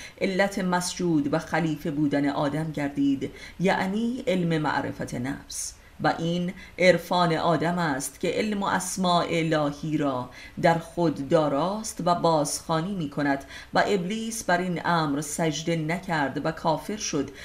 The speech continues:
و بنای کفر را نهاد. یعنی ابلیس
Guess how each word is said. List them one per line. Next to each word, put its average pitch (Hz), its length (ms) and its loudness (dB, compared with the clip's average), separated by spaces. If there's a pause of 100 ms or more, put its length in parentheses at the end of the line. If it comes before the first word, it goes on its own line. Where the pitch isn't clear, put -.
(160)
و 190 80 4
بنای 180 480 4
کفر 151 560 -4
را 127 120 -2
نهاد. - 420 -8 (440)
یعنی 156 540 2
ابلیس 160 720 0